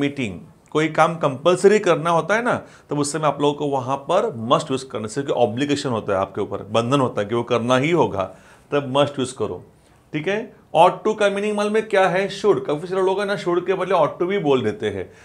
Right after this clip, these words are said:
लगभग सेम ही मीनिंग है, थोड़ा डिफरेंस हो सकता है। ought to मतलब मालूम है क्या? एथिकल रिस्पॉन्सिबिलिटी, एथिकल ड्यूटी, मतलब जैसे ना आपके मॉरल ड्यूटी होता है ना, "अरे हमें हमारे बड़ों का आदर करना चाहिए,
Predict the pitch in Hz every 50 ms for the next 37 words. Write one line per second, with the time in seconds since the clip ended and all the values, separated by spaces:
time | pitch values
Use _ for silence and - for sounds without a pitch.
0 | - - _ - 151 151 147 156 196 196 196 - 170 160 165 170 180 196 185 165
1 | 151 147 143 143 151 147 - 151 156 165 160 135 123 - 135 135 131 - 127 110
2 | 117 113 - - - 123 123 139 160 165 165 - - - 156 165 165 202 196 190
3 | 196 196 202 208 208 208 208 180 165 175 190 - - - - _ _ - - 185
4 | 196 190 190 - 233 240 - - - - 233 240 226 196 - - - 175 165 165
5 | 160 - 160 143 131 113 110 - 95 87 - - - - 151 - - 196 190 196
6 | 185 190 175 139 120 113 104 - 113 113 117 120 117 139 139 143 143 156 180 196
7 | 170 147 - - 156 156 156 151 156 - - - - 139 131 127 123 127 143 156
8 | 151 143 143 151 160 165 175 202 190 147 107 - - - - _ - 135 127 123
9 | 131 123 113 110 107 120 123 117 113 117 113 113 117 113 107 107 107 110 113 107
10 | 123 107 98 85 92 117 117 - 117 98 90 98 98 92 - - 98 92 92 92
11 | 92